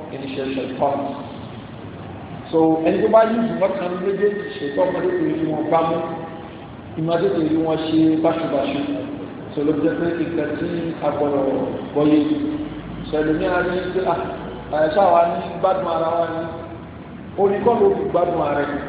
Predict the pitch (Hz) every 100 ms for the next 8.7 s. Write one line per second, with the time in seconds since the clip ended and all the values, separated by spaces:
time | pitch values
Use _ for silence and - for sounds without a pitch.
0 | - - - - - - - - - -
1 | - - 151 156 147 165 160 147 147 143
2 | 143 143 143 143 - 143 160 160 143 135
3 | 139 131 131 - - - - - 190 202
4 | 202 240 240 202 202 - 208 214 208 -
5 | 170 180 208 190 - - - - - -
6 | - - - - - - - - - -
7 | - - - - - - - - 170 220
8 | 190 175 180 180 180 175 185